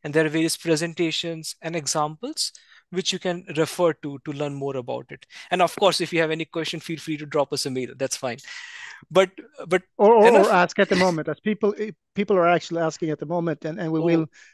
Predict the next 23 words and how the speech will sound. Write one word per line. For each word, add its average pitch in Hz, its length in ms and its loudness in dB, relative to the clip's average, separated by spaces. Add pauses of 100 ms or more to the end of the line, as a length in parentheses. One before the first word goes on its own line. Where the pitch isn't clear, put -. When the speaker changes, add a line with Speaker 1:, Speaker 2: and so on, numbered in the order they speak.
(100)
Speaker 2:
after 175 320 0
Speaker 1:
okay. 165 60 -4
Speaker 2:
my 180 140 2
part, 156 480 -2
I, 151 100 -4
I 160 200 -2
will 151 220 -2
be, 143 460 -2
we 156 120 -2
will 156 140 0
be 151 140 0
answering 147 360 -4
together 143 440 -4
on, 135 400 -8
on, 131 340 -12
uh, 131 480 -12
those 139 200 -8
questions. - 380 -12
So 151 80 -14
keep 185 240 -8 (140)
on, 147 300 -6
uh, 135 280 -6 (520)
asking, 139 520 -6